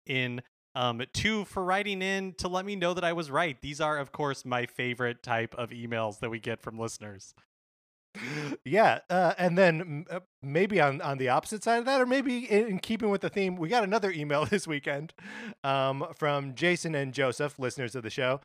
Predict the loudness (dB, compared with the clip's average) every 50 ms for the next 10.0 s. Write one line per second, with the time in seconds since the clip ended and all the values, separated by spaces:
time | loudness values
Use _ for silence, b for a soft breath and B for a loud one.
0 | B B -12 B B 2 2 2 2 0 0 -4 -4 -2 -2 -2 -2 -2 -2 -4
1 | -4 -4 -4 -4 -2 -4 -4 -4 -6 -6 0 2 2 2 0 -2 -6 -6 -4 -4
2 | -2 0 0 0 0 0 0 0 0 0 -2 -4 -4 -4 -6 -2 -2 0 2 2
3 | 2 4 4 2 2 0 -4 -8 -8 -4 -2 -2 0 0 -2 -4 -4 -2 -2 0
4 | 2 2 2 0 -2 -4 B B B -18 -10 B -2 0 2 2 2 2 0 -2
5 | -2 -2 -2 -2 -2 _ -12 -8 -4 -2 0 2 2 2 2 0 -2 -6 -8 -6
6 | -2 0 0 0 0 -2 -2 -4 -6 -6 -6 -8 -10 -14 -16 _ _ _ _ _
7 | _ -2 0 2 4 4 4 2 2 -2 -4 -10 -14 -10 -6 -6 -6 -4 -2 -2
8 | 0 0 0 0 -2 -2 -2 0 0 0 0 -2 -8 -14 -12 -12 -6 -2 0 0
9 | 0 0 -2 -4 -4 -2 0 0 0 0 0 0 2 4 4 4 4 2 0 -4